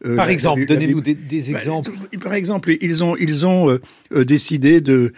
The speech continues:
Speaker 1: ils ont nommé un certain nombre de gens à des postes clés. Ces personnes qui sont des postes clés,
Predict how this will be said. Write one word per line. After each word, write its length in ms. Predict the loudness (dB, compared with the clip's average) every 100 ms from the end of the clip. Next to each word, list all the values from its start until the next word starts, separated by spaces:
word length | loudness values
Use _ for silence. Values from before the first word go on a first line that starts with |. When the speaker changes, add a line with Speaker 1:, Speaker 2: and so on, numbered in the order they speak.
| -6
Speaker 1:
ils 180 | -2 2
ont 80 | 4
nommé 400 | 4 4 4 4
un 60 |
certain 240 | 0 0 0
nombre 100 | 2
de 100 | 2
gens 180 | 0
à 40 | 0
des 120 | 0
postes 340 | 0 -2 -2
clés. 280 | -2 -2 -2 -6 _ -20 -20 -20 -10
Ces 180 | -2
personnes 380 | 0 0 -2 -4
qui 100 | -4
sont 140 | -2 -2
des 120 | -2
postes 340 | -4 -6 -6
clés, 320 | 0 0 0